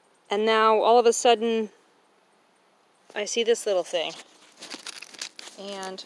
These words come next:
it's got flowers on it. Let me see if I can actually get it to zoom in on those.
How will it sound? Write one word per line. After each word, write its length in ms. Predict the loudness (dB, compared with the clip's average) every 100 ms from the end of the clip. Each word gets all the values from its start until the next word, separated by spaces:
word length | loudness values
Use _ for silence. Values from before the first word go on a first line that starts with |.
| -14
it's 300 | -8 -6 -6 -8 _ _ -20 -20 _ _ _ _ _ _ _ _ _ -18
got 180 | -18
flowers 600 | -16 -8 -4 -4 -6 -8 -12
on 180 | -10
it. 140 | -12 -14 _ _ _
Let 60 | -20
me 60 | -20
see 80 | _
if 80 |
I 20 | -20
can 120 | -20
actually 240 | -20 -20
get 120 | -20 -20
it 100 | -18
to 140 | -18
zoom 220 | -14 -14
in 120 | -14 -16
on 160 | -16
those. 300 | -16 -18 -20